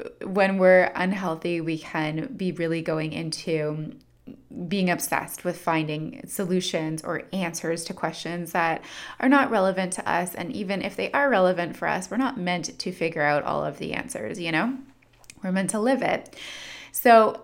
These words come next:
underneath that is the ajna, and this is really like the brain. So this is like this is what I call the book smarts.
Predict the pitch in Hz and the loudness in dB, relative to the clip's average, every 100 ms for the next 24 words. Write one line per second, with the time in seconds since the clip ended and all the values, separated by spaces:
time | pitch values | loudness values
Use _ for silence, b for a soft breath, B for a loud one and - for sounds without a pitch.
0 | - 240 240 302 320 247 240 - 160 151 | 0 4 6 6 6 6 4 0 0 2
1 | 190 262 254 196 190 190 196 - 170 165 | 0 0 -2 -4 -4 -2 -4 -2 -2 -2
2 | 165 151 143 - - 190 196 214 277 277 | -6 -6 -4 -4 -4 -4 -2 0 -2 0
3 | 190 180 175 165 170 - 156 156 156 - | 0 2 2 -2 -4 -8 -8 -6 -4 -6
4 | - - - - 190 208 202 196 202 - | -8 -10 -10 -10 -6 0 2 2 0 -2
5 | - 175 175 175 196 190 180 B 185 180 | 0 2 2 2 -4 -10 -14 B -6 -2
6 | 156 160 - B B B - _ _ 202 | -4 -6 -14 B B B -20 _ _ -4
7 | 202 226 247 170 175 185 160 156 190 170 | -2 2 4 6 2 0 -2 -2 -4 -4
8 | 147 - - 185 226 | -6 -6 -6 -4 -6